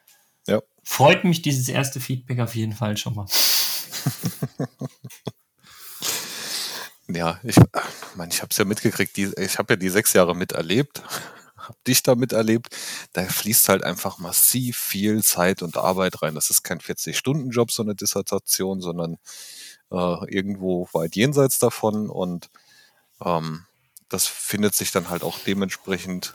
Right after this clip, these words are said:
Speaker 1: geballt in, in diesem wunderschönen Buch wieder. Hilft halt alles nichts, wenn man einen einfachen Zugang sucht.
Speaker 2: Ja, ja, ähm, und was, was ich auch dazugeben muss, was für mich nochmal echt schön war, also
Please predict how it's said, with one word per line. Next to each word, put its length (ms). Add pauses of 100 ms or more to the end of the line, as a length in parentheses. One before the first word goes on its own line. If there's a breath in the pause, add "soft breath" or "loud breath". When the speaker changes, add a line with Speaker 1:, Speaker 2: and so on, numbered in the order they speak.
(140)
Speaker 1:
geballt 460
in, 240 (500)
in 240 (280)
diesem 340 (260)
wunderschönen 500
Buch 220
wieder. 300 (1300 loud breath)
Hilft 380
halt 180
alles 360
nichts, 280
wenn 80
man 140
einen 120
einfachen 360
Zugang 340
sucht. 360 (1400 loud breath)
Speaker 2:
Ja, 200 (100)
ja, 400 (100)
ähm, 360 (680 soft breath)
und 200
was, 240
was 140
ich 120
auch 140
dazugeben 560
muss, 240
was 120
für 120
mich 240
nochmal 280
echt 240
schön 240
war, 120
also 200